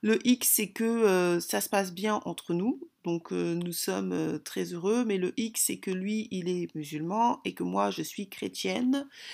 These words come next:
et que je suis une chrétienne, euh,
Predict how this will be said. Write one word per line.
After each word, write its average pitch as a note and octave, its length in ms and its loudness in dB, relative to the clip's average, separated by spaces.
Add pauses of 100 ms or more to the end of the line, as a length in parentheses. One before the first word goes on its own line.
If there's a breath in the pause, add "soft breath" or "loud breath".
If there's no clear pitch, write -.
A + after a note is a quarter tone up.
(240 loud breath)
et F#3+ 140 2
que G#3+ 140 2
je G3 100 0
suis A3 460 -2
une F#3+ 140 -2
chrétienne, G#3 720 -2 (100)
euh, E3+ 600 -2